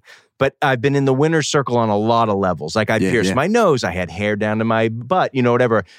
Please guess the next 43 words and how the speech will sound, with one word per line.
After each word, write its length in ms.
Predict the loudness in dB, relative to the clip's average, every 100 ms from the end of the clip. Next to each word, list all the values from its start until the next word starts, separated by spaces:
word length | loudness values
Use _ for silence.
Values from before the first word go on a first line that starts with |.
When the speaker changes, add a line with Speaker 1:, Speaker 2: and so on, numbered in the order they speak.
| -18 -4
Speaker 1:
But 100 | -2
it 80 | 0
was 160 | 0
never 300 | 0 0 2
like, 360 | 2 0 -2 -8 _ _ _ -4
I 80 | -2
was 160 | 0 0
never, 420 | 0 2 0 -2 -4
I 80 |
never 300 | 0 0 0
had 180 | -2 -2
the 80 | -4
push 380 | -2 -2 0 0
of 340 | 0 -2 -8 -20 _ _ -12
something 520 | -4 -2 0 0 0
that 120 | -2 -4
would 180 | -4
make 300 | -2 -2 -2
me, 120 | -4 -4
f-, 180 | -6
you 180 | -6 0
know 60 | 0
what 100 | 0
I'm 80 | -2
saying? 240 | -2 -2
I 80 | -2
don't 120 | -2
know 60 | 0
how 80 | -2
to 40 |
say 280 | 0 0 0
it 80 | 0
in 120 | -2
a 120 | -4 -6 -18 -4
graceful 400 | -2 0 0 0
Speaker 2:
Yeah, 60 |
Speaker 1:
way, 200 | 0 -2 -2
but 100 | -2
I'm 60 |
Speaker 2:
yeah. 20 | -2
Speaker 1:
just 160 | -2
saying, 300 | 0 0 0
like, 240 | 0 -2